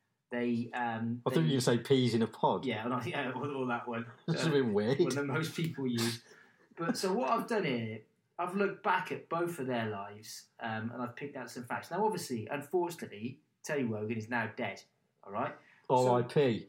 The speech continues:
Speaker 1: when I'm reading these facts out, I will be saying either was or is, all right? Because one of them's dead, one of them's not. You know what I'm saying, yeah?
Speaker 2: Yeah, I have to say
Speaker 1: Right.
Speaker 2: whether it's Wogan or
Speaker 1: You
Speaker 2: Hogan.
Speaker 1: just gotta say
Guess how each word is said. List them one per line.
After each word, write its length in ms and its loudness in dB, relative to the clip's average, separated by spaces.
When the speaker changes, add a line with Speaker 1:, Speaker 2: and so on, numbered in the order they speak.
Speaker 1:
when 160 4
I'm 180 2
reading 300 0
these 200 -4
facts 360 -4
out, 260 -6
I 100 0
will 160 4
be 160 -4
saying 580 -4
either 480 -2
was 480 -2
or 260 -4
is, 460 -6
all 60 -8
right? 240 -2
Because 260 -8
one 140 -2
of 60 -4
them's 200 -4
dead, 240 -2
one 120 -2
of 80 -4
them's 240 -8
not. 200 -12
You 120 -4
know 100 0
what 140 0
I'm 40 -2
saying, 440 -6
yeah? 220 -2
Speaker 2:
Yeah, 260 6
I 40 8
have 140 4
to 100 0
say 220 4
Speaker 1:
Right. 80 6
Speaker 2:
whether 200 6
it's 180 2
Wogan 380 6
or 100 4
Speaker 1:
You 120 6
Speaker 2:
Hogan. 120 6
Speaker 1:
just 120 2
gotta 200 2
say 440 -2